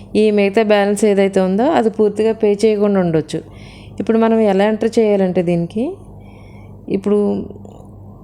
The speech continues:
ఎయిటీన్ సెవెంటీలో, ఆ, వాళ్ళు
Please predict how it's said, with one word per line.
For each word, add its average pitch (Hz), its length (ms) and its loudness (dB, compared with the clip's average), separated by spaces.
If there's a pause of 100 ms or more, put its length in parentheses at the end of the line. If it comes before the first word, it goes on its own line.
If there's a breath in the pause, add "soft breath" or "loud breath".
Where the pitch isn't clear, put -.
(100)
ఎయిటీన్ 214 680 2
సెవెంటీలో, 208 1000 2 (140)
ఆ, 175 80 2
వాళ్ళు 190 680 2